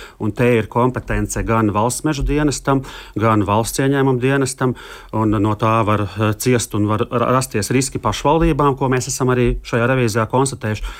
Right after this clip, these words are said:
Tā kā, ā, revīzijas rezultātā turpināsies vēl darbība gan ar tiesību aizsardzības iestādēm, gan ar atbildīgām institūcijām, lai sakārtotu tos procesus, kas ir katras institūcijas kompetencē, lai šis resurss, kas mums ir,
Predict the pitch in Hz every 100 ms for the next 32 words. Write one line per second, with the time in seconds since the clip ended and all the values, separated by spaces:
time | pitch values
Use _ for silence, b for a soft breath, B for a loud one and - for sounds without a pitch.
0 | B B 113 117 110 - 123 117 - 131
1 | 135 127 107 98 104 - - - 110 113
2 | 131 160 151 123 117 110 - 120 156 151
3 | 123 - 110 107 110 101 98 113 113 101
4 | 98 95 - 113 98 120 - 170 165 143
5 | 143 - 123 120 110 123 113 107 98 92
6 | B B 117 139 135 120 113 107 101 95
7 | 104 131 180 - 156 - 123 107 B B
8 | 113 - 147 - 104 - 110 104 110 120
9 | 127 - 117 127 - 101 - - - -
10 | - 117 120 120 110 117 120 - 104 104
11 | 104 - 104 107 - 190 180 185 196 B
12 | B B B 107 - - 117 131 - 104
13 | - - 110 101 101 - 147